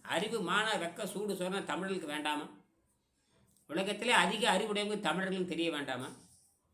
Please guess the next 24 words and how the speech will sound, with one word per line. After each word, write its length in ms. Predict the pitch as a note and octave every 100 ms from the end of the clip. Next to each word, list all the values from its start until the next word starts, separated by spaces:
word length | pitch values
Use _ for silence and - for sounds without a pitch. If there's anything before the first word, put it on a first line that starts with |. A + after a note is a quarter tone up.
| _ _ _ _ _ _ _ _
பதினையாயிரம் 540 | C3+ F#3 A3 A3 G#3 G3
ஆண்டுகளுக்கு 380 | A#3+ B3+ -
முன்பாக 320 | A3+ G#3 A3 A3+
வட்டத்தின் 460 | G3 A#3 A#3 G#3
பரப்பளவை 420 | G3+ F#3+ G3+ G3+
கண்டுபிடித்தார்கள், 680 | - E3 D#3 - A#2+ A2 G#2 - - _ _ _ D#3+
வட்டத்தின் 460 | F3 A#3 - A#3+
சுற்றளவை 400 | G3 F#3 G#3+ G#3+
கண்டுபிடித்தார்கள். 880 | F#3 F3+ E3 - C3 B2 G#2+ G2 - _ _ _ _ _ -
கணக்கதிகாரத்துல, 880 | G#3 A3+ A#3+ A3+ A3 G#3+ A#3 A3 D#3+
கணக்கதிகாரம் 600 | E3 G#3 A3+ A3+ A3+ A#3+
எப்பவோ 440 | G3 E3 A#3 B3+ G3+
வந்துருச்சு. 260 | F#3 E3
அதுக்கு 280 | C3+ G3 F#3+
முன்னாடி 80 | A3+
எத்தனை 240 | F#3+ A#3
கணக்கு 400 | A3 G#3+ A3 G#3
யாருக்கு 300 | F#3+ F#3 F#3+
தெரியும்? 240 | - C3+ B2
சிற்ப 320 | F3+ F3+ A3+
செந்நூல் 440 | F#3 F#3+ G3+ G3+
சாஸ்திரத்துல 480 | F#3 F3 F3+ A#3 A#3
கணக்கதிகாரம் 500 | - G#3 G3 F#3 D#3
வந்தாச்சு. 300 | D3+ C#3+ -